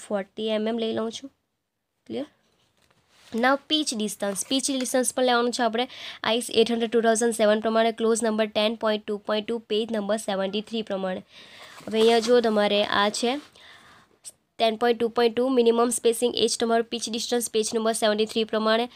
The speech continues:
તો શું છે? Shall not be less than two point five times the nominal diameter of the fastener. એટલે કે તમારે શું લેવાનું છે?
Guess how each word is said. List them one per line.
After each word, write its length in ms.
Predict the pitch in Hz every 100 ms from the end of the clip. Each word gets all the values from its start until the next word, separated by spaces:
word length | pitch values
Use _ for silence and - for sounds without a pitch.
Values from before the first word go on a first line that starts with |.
| - - -
તો 120 | 233
શું 120 | 262 254
છે? 80 | 247
Shall 200 | 247 226 214
not 180 | 208 214
be 80 | 262
less 180 | 240 220 233
than 100 | 220
two 60 | 220
point 220 | 226 226 -
five 240 | 214 220 226
times 240 | 220 220
the 40 | 208
nominal 340 | 202 208 226 208
diameter 400 | 202 202 202 202
of 100 | 190 214
the 60 | -
fastener. 380 | 196 196 196 185 - - - - -
એટલે 200 | 202 214
કે 80 | 233
તમારે 320 | 240 233 240 240
શું 100 | 254
લેવાનું 280 | 240 240 240
છે? 140 | 247